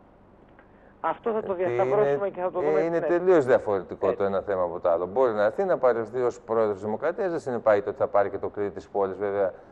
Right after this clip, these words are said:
Speaker 2: ε, με την παράστασή του εκεί, αλλά θα πρέπει να μας το διευκρινίσουν τι ακριβώς
Speaker 1: Ε,
Speaker 2: ψηφίσαν και τι
Speaker 1: ενδεικτικά να
Speaker 2: συνεπάγεται.
Speaker 1: πούμε ότι υπήρχαν τοποθετήσεις. Ο επικεφαλής της μείζωνος αντιπολίτευσης, ο κύριος Καλατζής, είπε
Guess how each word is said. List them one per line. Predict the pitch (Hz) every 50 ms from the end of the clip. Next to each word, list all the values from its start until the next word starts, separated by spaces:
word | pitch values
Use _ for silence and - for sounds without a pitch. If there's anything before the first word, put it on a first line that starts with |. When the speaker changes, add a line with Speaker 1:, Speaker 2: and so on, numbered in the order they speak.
| - - - - - - - -
Speaker 2:
ε, | - 101 98 95 92 - - - - - - 67 71 71 78
με | 82 110
την | 101 - 104 92
παράστασή | - 104 107 104 101 98 - 98 90 - 101
του | 98 110 110
εκεί, | 123 123 - - 208 202
αλλά | 196 190 180 180 175 175 170 170 - - 190 190 190 - - 175 165 156 - -
θα | 156
πρέπει | - 151 160 160
να | 160
μας | 156 147 -
το | 147
διευκρινίσουν | 143 143 139 - - 135 127 120 104 95 - 92 80 78 - - -
τι | 117 113
ακριβώς | 101 - 98 95 98 95 -
Speaker 1:
Ε, |
Speaker 2:
ψηφίσαν | 156 - - - - 104 - 170 98
και | 95 -
τι | -
Speaker 1:
ενδεικτικά | - - 185 - - 190 180
να | 185 185
Speaker 2:
συνεπάγεται. | 190 - 170 165 - - 180
Speaker 1:
πούμε | 185 180 170 170 165
ότι | 165 160 160 156 - - 165
υπήρχαν | 156 147 139 - - 147 160 170 147 - 160 151 143 147 143 127 110
τοποθετήσεις. | - 135 - 139 131 - 143 139 - 147 147 147 135 - 175 180 175 - - - -
Ο | 151
επικεφαλής | 143 139 - 123 131 123 - 143 139 147 143
της | - 127 127 135
μείζωνος | 139 131 131 123 127
αντιπολίτευσης, | 135 127 120 131 139 127 127 123 127
ο | 131
κύριος | 120 131 135 123 - -
Καλατζής, | 135 127 123 123 117 120 135 131 - -
είπε | 143 - - 131